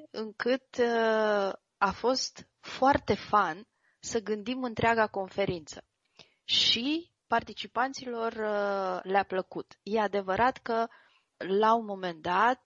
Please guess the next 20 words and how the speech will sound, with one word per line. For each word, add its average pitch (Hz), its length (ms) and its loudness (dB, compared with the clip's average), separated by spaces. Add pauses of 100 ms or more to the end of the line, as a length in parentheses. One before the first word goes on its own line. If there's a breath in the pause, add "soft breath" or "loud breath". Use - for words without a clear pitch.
eu 220 400 0
am 220 100 2
fost 196 260 -4
cea 214 160 2
care 202 220 0
am 190 140 -4
avut 185 280 -6
foarte 214 320 0
mare 196 280 -2
grijă 202 340 -6
să 202 420 -2 (400 soft breath)
nu 202 260 -10
ne 233 180 0
ducem 208 680 -4
foarte 202 600 2
mult 185 460 -4
spre - 320 -8
zona 196 320 0
de 175 140 -2
fun, 175 540 -2